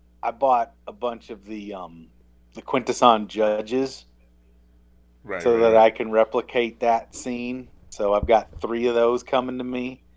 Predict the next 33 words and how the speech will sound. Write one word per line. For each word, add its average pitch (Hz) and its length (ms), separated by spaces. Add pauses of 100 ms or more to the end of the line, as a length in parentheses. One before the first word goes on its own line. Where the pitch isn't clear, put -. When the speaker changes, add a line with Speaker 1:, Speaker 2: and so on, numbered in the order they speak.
(500)
Speaker 1:
and 107 100
they 110 120
spin - 420
around 117 460
and 120 120
shit. 123 320
Oh, 107 260
man! 90 380 (380)
So, - 200
I, 143 120
yeah, 139 420
I'm, 147 180 (180)
Speaker 2:
<laughs> - 180
Speaker 1:
I 139 160
can't 123 340
wait. 104 340 (180)
I've 113 120
got 117 260
my 110 120
old 110 220
Sharkticons. 123 840 (320)
What's 165 260
interesting 220 640
is 127 160
this 131 240
really 185 360
pays 147 360
off 135 300
if - 160
you're 117 100
a 110 60
longtime 120 640
collector 101 640